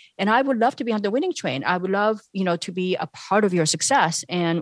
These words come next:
you know, I see that you are not really handling, there is a little void. I see a little window of opportunity to improve. Now, this buyer, remember, is being told every day by her boss, like, you know,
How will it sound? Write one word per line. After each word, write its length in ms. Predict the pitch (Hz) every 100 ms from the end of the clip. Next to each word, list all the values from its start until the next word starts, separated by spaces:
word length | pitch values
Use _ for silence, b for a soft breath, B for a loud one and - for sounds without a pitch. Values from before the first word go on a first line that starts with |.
| -
you 120 | 175
know, 240 | 160 156 -
I 400 | 165 160 165 165
see 320 | - 247 269
that 300 | 220 170 165 165
you 220 | 165 165
are 60 | 165
not 280 | 170 180
really 180 | 185 175
handling, 520 | 170 160 160 156 156 - 143 -
there 140 | 151
is 160 | 170 185
a 60 | 175
little 220 | 175 156
void. 460 | 165 180 151 147
I 80 | -
see 160 | 147 143
a 40 |
little 240 | 139 185 -
window 240 | 180 180
of 60 | 170
opportunity 800 | 160 151 - 233 180 156 160 B B B
to 60 | 190
improve. 600 | 180 - 180 143 110 - b b b
Now, 580 | 190 262 247 185 175 185 - _ _ _ _ _ _ _ _ -
this 260 | 196 302
buyer, 340 | 226 220 240 208
remember, 360 | 170 160 147 143
is 100 | 143
being 200 | 165 156
told 420 | - 202 156 - -
every 320 | 180 175 185
day 300 | 175 143 104
by 140 | 151 147
her 140 | 151
boss, 420 | 139 117 - -
like, 220 | - 135 131
you 60 |
know, 280 | 139 117